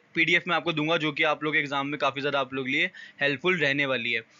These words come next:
इसके साथ साथ आपको ये बहुत ही ज़्यादा यूजफुल रहेगी आप लोग के बोर्ड एग्जाम के अंदर।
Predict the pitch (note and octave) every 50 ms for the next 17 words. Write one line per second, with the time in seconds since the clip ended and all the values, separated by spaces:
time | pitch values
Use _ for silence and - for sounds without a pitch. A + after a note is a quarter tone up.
0 | - _ _ E3 D3+ - G3 G3 F#3+ F#3 G#3 G#3 G3 F#3 - - G3 G3 G3+ E3
1 | D3+ D3+ D#3 E3+ F3+ F3 F#3 F3+ F3+ F3 - - F#3 F3 E3+ E3+ D#3+ D#3+ E3+ E3
2 | D3+ D3+ D#3 D#3 D#3 F3+ D#3+ D#3 D#3 D3+ D3+ C3 B2+ C3+ B2+ B2 A#2 B2 B2 A#2+
3 | A#2 A#2 A2+